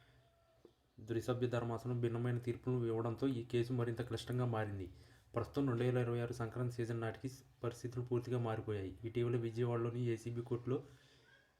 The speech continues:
ఏపీ సీఐడీ ఒక కీల-, ఒక కీలక పిటిషన్ దాఖలు చేసింది. స్కిల్ డెవలప్‌మెంట్ కేసులో చంద్రబాబు నాయుడు పాత్రకు సంబంధించి సరైన ఆధారాలు లభించలేదని దర్యాప్తు సంస్థ పేర్కొంది. దాన్ని mistake of fact అంటే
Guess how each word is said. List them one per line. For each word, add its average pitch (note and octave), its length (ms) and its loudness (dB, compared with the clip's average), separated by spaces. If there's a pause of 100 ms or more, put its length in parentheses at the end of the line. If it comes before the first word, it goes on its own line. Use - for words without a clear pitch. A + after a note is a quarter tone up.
(120)
ఏపీ A#2+ 340 0
సీఐడీ A#2+ 520 -2
ఒక A2 180 -10
కీల-, A#2 300 -2
ఒక A#2 180 -2
కీలక A#2+ 340 -2 (240)
పిటిషన్ A#2+ 440 -4
దాఖలు A#2 260 -2
చేసింది. A2 360 -4
స్కిల్ A#2 280 -4
డెవలప్‌మెంట్ A#2+ 440 0
కేసులో A#2 300 -2
చంద్రబాబు A#2 500 -2
నాయుడు A#2 160 -2
పాత్రకు A2 520 -2 (600)
సంబంధించి A#2+ 520 0
సరైన A#2 300 0
ఆధారాలు A#2 360 0
లభించలేదని A2+ 600 -2
దర్యాప్తు A#2 420 0
సంస్థ A2+ 260 -6
పేర్కొంది. G#2+ 460 -4
దాన్ని A2+ 320 -2 (640)
mistake A#2+ 380 -4
of B2 180 -2
fact A#2 440 -2
అంటే A2+ 200 -2